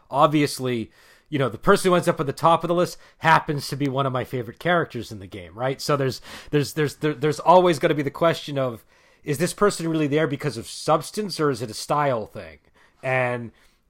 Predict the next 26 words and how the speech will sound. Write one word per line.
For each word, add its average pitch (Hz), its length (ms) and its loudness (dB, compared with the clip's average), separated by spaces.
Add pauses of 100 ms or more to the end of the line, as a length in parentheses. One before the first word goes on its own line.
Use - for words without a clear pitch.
(160)
I 139 100 0
think 208 260 -2
that 175 240 4
makes - 500 -4 (380)
that, 185 200 4
I 185 80 6
don't 214 120 6
know, 156 180 2
it, - 220 -10 (260)
what 170 140 -2
the 175 80 0
top 226 280 8
ten 208 220 0
list 190 220 -2
does 160 200 2
for 139 180 -4
me 135 500 -8 (320)
when 131 140 -2
I 120 120 4
was 135 220 0
running 143 240 -4
the 143 60 -6
game 143 440 -6 (460)
is 143 180 -4
it 127 160 -6
gave 170 540 2